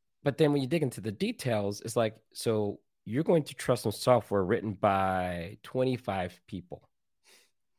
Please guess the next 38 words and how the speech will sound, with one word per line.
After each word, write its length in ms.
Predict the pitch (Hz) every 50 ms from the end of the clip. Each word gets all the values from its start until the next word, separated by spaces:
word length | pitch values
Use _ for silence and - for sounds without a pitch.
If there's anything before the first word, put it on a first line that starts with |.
| _ _ _ _ _ _ _ _
These 200 | - 117 127 127
twenty-five 600 | - - 131 135 143 135 - 135 127 127 127 127
people 640 | - - 113 107 - - 95 95 92 92 87 - - _ _ _ _ _ _ _ _
can 280 | - - 98 95 95 92 -
easily 320 | - 123 127 120 120 127 120
put 260 | - - 143 - -
back 300 | 117 120 123 117 - -
doors 360 | 117 104 101 98 92 90 90
in 120 | 98 92
this 100 | 90 90
stuff 240 | - - 101 95 85
that 300 | - 90 85 - - -
you 400 | 123 135 131 104 95 95 101 - -
are 140 | 101 101 -
incapable 680 | 104 113 123 131 - - 117 107 - 110 98 92 107 104
of 80 | 107 120
detecting, 640 | - 147 139 - - 92 - - - 87 127 135 _ _ _ _ _ _ _ _ _ _ _ _ _ _ -
that 140 | 110 110 -
can 120 | 104 101
then 160 | 98 113 110
be 180 | 101 113 - -
activated 640 | 113 123 120 - - 117 92 107 101 95 98 92 -
twenty 300 | - - 120 120 113 107
years 160 | 101 101 95
from 180 | - - 95 87
now. 260 | 82 80 80 104 113 - _ _ _ _ _ _ _ _ _ _ _ _ _ _ _ _ _ _ _ _ _ _ _ _
But 180 | 135 131 120 - -
whether 200 | 123 131 131 143
you 180 | 135 127 131
know 220 | 110 117 147 196 226
it 60 | 175
or 60 | 127 110
not, 280 | 107 107 107 - - _
you're 160 | - 123 131
still 320 | - - - - 175 185 -
trusting 640 | - - - - 151 165 - - - 123 113 90
those 260 | 82 90 85 85 - -
people. 480 | - - 277 277 - - - - -